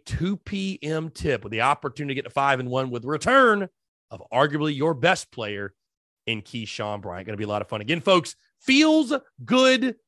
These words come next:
to be good. And watching the shooters shoot, it is truly a thing of beauty. All right, guys, of course, it is Wednesday. And what's happening the day before that Rider game? Of course,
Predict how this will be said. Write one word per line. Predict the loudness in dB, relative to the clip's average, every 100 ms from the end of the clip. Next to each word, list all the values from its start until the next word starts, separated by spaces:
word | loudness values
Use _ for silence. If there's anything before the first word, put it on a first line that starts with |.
| _ _ _ _ _ _ _ -8
to | -6 -4
be | -4 -4
good. | -6 -10 -12 -20
And | -10
watching | 0 0 0 -4
the | -6
shooters | -2 -2 -2
shoot, | -4 -2 -2 -2 -4
it | -4 -4
is | -8
truly | -10 -4 0 2 0 -2 -4
a | -8 -8 -6
thing | -4 -4 -8 -12 _ -4
of | 0 0 -2 -8 _ _ _ _ _ _ _ -12
beauty. | -10 -8 -4
All | 2
right, | 4 4
guys, | 2
of | 4
course, | 2 2 2
it | 0 0 0
is | 2 4 2 0 -4 _ _ -6
Wednesday. | 2 2 2 -2 -2
And | 0
what's | -4 -2
happening | -4 -4 -4
the | -4
day | -4
before | -2 0 2
that | 2 2
Rider | 0 0 0
game? | -2 -2
Of |
course, | 2 4 4 -2 -18